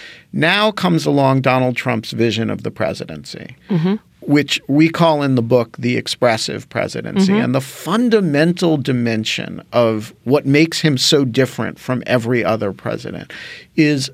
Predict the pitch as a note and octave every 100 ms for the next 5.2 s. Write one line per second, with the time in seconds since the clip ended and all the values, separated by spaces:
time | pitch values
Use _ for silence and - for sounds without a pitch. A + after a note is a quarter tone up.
0 | - D3 C#3 - - F3+ G#3+ G#3 F#3 F3
1 | D#3+ D3 B2 B2 - - G#1+ D#2+ C#2 B2+
2 | B2 B2+ C3 C3+ B2 - B2+ B2+ C#3 D3
3 | C3 A#2+ A2 A#2+ - B2+ A#2 B2+ A#2 A2+
4 | - A#2+ A2+ A2+ A2+ - D#2+ F#2+ F#3+ F3+
5 | G3